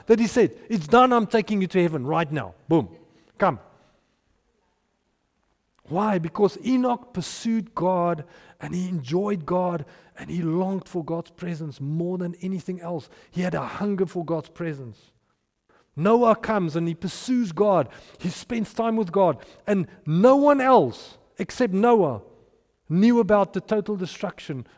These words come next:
of the human race. Noah did, because he walked with God. He pursued God. Then we saw Abraham, we saw Moses,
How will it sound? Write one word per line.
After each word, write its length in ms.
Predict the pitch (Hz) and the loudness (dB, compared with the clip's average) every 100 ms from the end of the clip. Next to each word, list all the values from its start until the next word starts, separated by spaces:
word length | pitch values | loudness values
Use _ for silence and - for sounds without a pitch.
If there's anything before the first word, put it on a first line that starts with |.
| - | -16
of 140 | 156 | -8
the 80 | 160 | -4
human 300 | 160 175 160 | -2 -2 -2
race. 500 | 160 135 107 - - _ _ _ _ _ _ _ _ _ _ | -2 -4 -8 -14 -20 _ _ _ _ _ _ _ _ _ _
Noah 300 | 139 175 190 | -10 -6 -4
did, 180 | 147 113 - _ _ _ _ _ _ | -6 -8 -12 _ _ _ _ _ _
because 280 | - 151 | -18 -14
he 100 | 156 | -12
walked 420 | 147 135 175 - 147 | -10 -8 -8 -8 -14
with 180 | 139 | -14
God. 260 | - 120 - _ _ _ _ _ _ _ _ _ | -14 -18 -18 _ _ _ _ _ _ _ _ _
He 120 | 143 | -16
pursued 540 | - - - 214 185 | -12 -12 -6 -4 -4
God. 320 | 165 143 113 _ _ _ _ _ _ _ _ _ | -6 -8 -10 _ _ _ _ _ _ _ _ _
Then 180 | 180 190 | -4 0
we 100 | 202 | 0
saw 280 | 170 214 156 - - | 2 2 0 -4 -2
Abraham, 640 | 196 208 170 175 143 117 | 2 2 2 0 -2 -8
we 120 | 135 | -8
saw 220 | 165 - 196 | -4 0 0
Moses, 580 | 160 196 185 135 120 | 4 6 6 4 -6